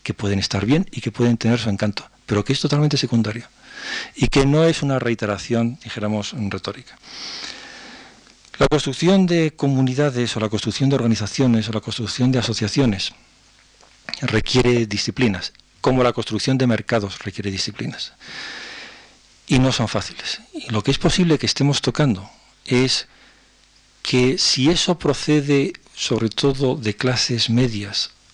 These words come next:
con ciertas disciplinas de trabajo, de escuela,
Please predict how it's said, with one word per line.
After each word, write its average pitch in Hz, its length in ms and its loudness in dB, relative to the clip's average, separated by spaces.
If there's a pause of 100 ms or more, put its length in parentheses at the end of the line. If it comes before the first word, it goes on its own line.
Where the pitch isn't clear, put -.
(140)
con 120 180 2
ciertas 156 540 2
disciplinas 131 880 0
de 120 180 0
trabajo, 113 540 0 (380)
de 107 580 0
escuela, - 720 0